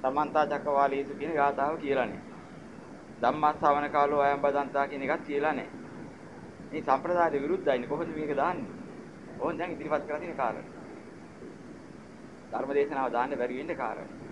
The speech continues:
අනික තමයි උගත් ශෛලියේ අඩු තැන් තියෙන්නේ. අනුන්කුර මෙහෙම කිව්වා.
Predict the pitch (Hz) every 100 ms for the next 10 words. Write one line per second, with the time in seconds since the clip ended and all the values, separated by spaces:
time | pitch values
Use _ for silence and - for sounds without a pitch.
0 | - - - - - - - - - -
1 | - - - - - - - - - -
2 | - - - - 139 139 147 175 151 -
3 | - - - - 123 151 175 139 131 143
4 | 175 156 156 143 123 101 78 - - -
5 | - - - - - - - - - -
6 | - - - - - 127 147 139 143 135
7 | 135 139 131 131 101 -